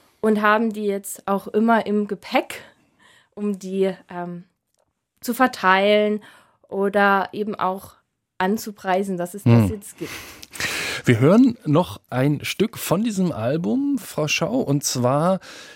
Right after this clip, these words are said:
Speaker 2: ist das ein Stück, das der Komponist René Kuwan extra für Sie geschrieben hat, für das Trio Klangspektrum. Fingo Libertas heißt dieses Stück, also die gestaltete Freiheit.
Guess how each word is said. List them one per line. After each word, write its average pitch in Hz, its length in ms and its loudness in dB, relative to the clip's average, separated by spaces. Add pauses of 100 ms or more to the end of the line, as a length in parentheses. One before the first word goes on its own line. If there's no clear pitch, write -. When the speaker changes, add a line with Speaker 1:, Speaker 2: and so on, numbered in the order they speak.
(140)
Speaker 2:
ist - 240 -4
das 143 180 -2
ein 127 140 -2
Stück, 151 320 -4
das - 260 -2
der 120 200 0
Komponist 120 680 -2
René 110 340 0
Kuwan 190 480 0
extra 131 540 -2
für - 240 -2
Sie 135 220 -2
geschrieben 160 640 0
hat, - 420 -6 (180)
für 135 120 -6
das 135 160 -4
Trio 143 220 -2
Klangspektrum. 147 1000 -2
Fingo 165 520 2
Libertas 135 840 -2
heißt - 300 -6
dieses 151 260 -4
Stück, - 420 -8
also 104 160 -4
die 98 100 -6
gestaltete 135 680 -4
Freiheit. 151 480 -2